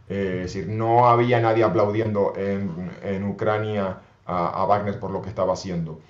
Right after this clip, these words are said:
Entonces, yo creo que lo, el, el, de la,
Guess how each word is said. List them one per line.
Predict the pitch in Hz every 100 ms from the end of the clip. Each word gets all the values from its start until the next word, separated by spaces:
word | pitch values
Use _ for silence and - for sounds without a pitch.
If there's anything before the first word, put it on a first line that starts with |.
| _ - _ _
Entonces, | 101 98 110 107 113 107
yo | 123
creo | 131 143
que | 143
lo, | 135 120 107
el, | 113
el, | 104 110 110 98 95 85 - - -
de | 98
la, | 98 101